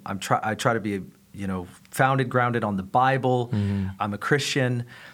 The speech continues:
Speaker 1: And so sometimes I find myself disagreeing with my conservative brethren.
Speaker 2: Yeah.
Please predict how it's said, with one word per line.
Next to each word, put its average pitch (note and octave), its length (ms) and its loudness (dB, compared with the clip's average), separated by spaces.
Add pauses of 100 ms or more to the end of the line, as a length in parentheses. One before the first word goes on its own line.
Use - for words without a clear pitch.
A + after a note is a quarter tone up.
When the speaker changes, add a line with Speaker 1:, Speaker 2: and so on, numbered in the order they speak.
(240)
Speaker 1:
And B2 160 0
so A#2+ 420 2
sometimes C#3 1000 2
I C3+ 160 4
find C3+ 280 2
myself A#2+ 400 0
disagreeing A#2 580 0
with A2 180 -4
my A2 120 0
conservative G#2+ 640 -2
brethren. B2+ 480 0 (100)
Speaker 2:
Yeah. F#2+ 220 0